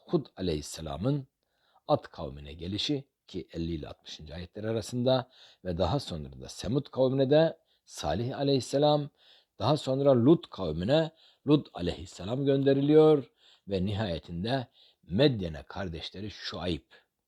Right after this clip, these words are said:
ki onlar da ölçüyü ve tartıyı adaletli ve eksiksiz yapması için ne yapılıyor? Özellikle uyarılmak suretiyle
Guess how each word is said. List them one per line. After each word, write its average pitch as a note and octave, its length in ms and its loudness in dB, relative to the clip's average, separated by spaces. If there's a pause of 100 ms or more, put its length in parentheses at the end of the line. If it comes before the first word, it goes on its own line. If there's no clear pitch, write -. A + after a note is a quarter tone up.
(120)
ki - 220 -12 (100)
onlar C2 380 -6
da B2+ 260 -6 (300)
ölçüyü G#2+ 420 0
ve C#2+ 140 -4 (220)
tartıyı B2 580 -6 (440)
adaletli A#2+ 800 2
ve D3 40 8
eksiksiz - 800 0
yapması F#2+ 420 -4
için D2 260 -14
ne F2 60 -10
yapılıyor? D2 440 -14
Özellikle C2+ 520 -18
uyarılmak F2 540 -10
suretiyle C3+ 540 -2